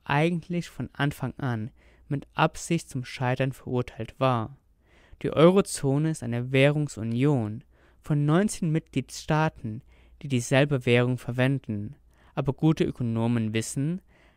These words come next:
dass man keine stabile Währungsunion haben kann, wenn es keine zentrale Stelle gibt,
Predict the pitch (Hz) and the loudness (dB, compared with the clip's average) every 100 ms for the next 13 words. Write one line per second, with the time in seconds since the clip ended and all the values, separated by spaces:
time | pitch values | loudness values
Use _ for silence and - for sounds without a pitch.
0 | - 165 - 131 - - 165 190 226 - | -10 -8 -4 -4 -4 -2 -2 0 -4 -2
1 | 143 - 160 135 127 139 147 139 - 113 | -2 0 0 0 2 2 2 0 -4 -4
2 | 123 117 120 131 127 110 - - 190 117 | -2 -2 -2 -2 -2 -4 -8 -2 0 0
3 | 127 _ _ _ _ - 139 117 - - | -6 _ _ _ _ -4 -4 -4 -8 0
4 | 147 175 196 151 135 - 123 123 - - | 2 2 -2 -6 -8 -2 0 0 -4 -4
5 | 117 120 - 151 - - | -4 -4 0 0 0 -20